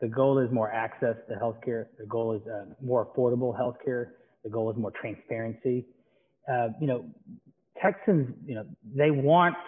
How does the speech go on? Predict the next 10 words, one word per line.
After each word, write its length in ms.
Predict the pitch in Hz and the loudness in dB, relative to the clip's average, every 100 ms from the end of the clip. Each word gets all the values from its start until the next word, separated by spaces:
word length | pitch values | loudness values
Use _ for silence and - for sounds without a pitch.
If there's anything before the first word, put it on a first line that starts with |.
| 156 | 2
to 180 | 135 131 | 2 2
have 180 | 143 127 | 0 2
control 640 | - 110 - 131 131 131 - | 0 -4 4 6 6 4 0
of, 140 | 123 113 120 - | -4 -4 -14 -6
of 300 | 127 113 113 | -4 -4 -2
their 100 | 123 | -2
product, 640 | 120 143 135 135 131 131 120 | 2 4 6 6 4 0 -4
their, 160 | 120 | -2
their 200 | 107 127 | 0 -2
healthcare, 580 | 120 127 - 143 131 120 | 2 0 2 0 2 0